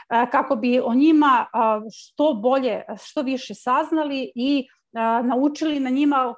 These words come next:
kompletnu tehniku orezivanja paradajza. Jer ako vi imate u startu kao početnik trideset sorti, to je veliki posao za vas. Prvo morate da otkrijete sve o tim sortama, jer vi ne znate da li je sorta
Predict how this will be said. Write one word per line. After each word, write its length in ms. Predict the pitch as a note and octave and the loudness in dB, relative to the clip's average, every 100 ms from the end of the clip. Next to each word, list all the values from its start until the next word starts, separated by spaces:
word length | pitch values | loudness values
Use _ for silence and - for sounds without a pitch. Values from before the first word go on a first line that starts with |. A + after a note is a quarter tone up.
| - A3 - | -12 -14 -10
kompletnu 500 | A#3+ D4+ D#4+ D#4+ D4 | -8 -6 -6 -4 -4
tehniku 720 | D4 C#4 C4 C#4 B3+ - A3+ A3 _ - | -2 -4 -4 -6 -6 -6 -8 -8 _ -8
orezivanja 640 | A#3 B3 G#3+ B3+ B3 A#3 | -2 0 0 -2 -2 -4
paradajza. 560 | A3+ A3 G#3+ G#3 G#3+ A3 | -6 -6 -2 -2 -2 -4
Jer 100 | A3+ | -6
ako 180 | A#3 C4+ | -6 -4
vi 180 | D4+ | 0
imate 300 | D#4+ E4 E4+ | 2 2 -2
u 60 | D4 | -6
startu 460 | C4 E4+ E4+ E4 B3+ | -2 0 0 -2 -6
kao 200 | C4 B3+ | -6 -2
početnik 420 | D4+ D#4 B3 G#3 - | -2 -2 -6 -8 -4
trideset 460 | D#4+ C#4 - A3 - | 0 0 0 -6 -4
sorti, 380 | B3 G#3+ - G#3 - | -2 -2 -4 -12 -2
to 140 | E4 | 0
je 360 | D#4 D4 B3 G3+ G3+ G3+ | 0 0 -2 -6 -10 -4
veliki 400 | B3+ C#4 C#4+ C4+ | -4 -4 -6 0
posao 360 | E4 D#4+ - | 0 0 -6
za 100 | A#3 | -4
vas. 220 | B3 G#3 - | -2 -4 -6
Prvo 200 | D4 C#4+ | -4 -2
morate 520 | C4+ D4 D4 C4+ B3 - - - | -2 -2 -4 -4 -6 -6 -20 -8
da 400 | A#3 C4 A#3+ A#3 | -2 2 4 4
otkrijete 520 | B3+ C#4+ E4+ E4 B3+ | 2 2 0 0 -2
sve 240 | B3+ - F4 | -4 -2 0
o 80 | G3 | -2
tim 240 | - F#3 | -6 -12
sortama, 520 | - - - - A3 | -12 -14 -12 -10 -6
jer 140 | A#3 A#3+ | -6 -2
vi 100 | C#4+ | 0
ne 160 | D4 | 0
znate 280 | C4 C4+ B3+ | 0 -4 -2
da 120 | B3+ | -2
li 80 | A#3+ | -2
je 40 | |
sorta 300 | A3+ B3 B3 | -4 -6 -8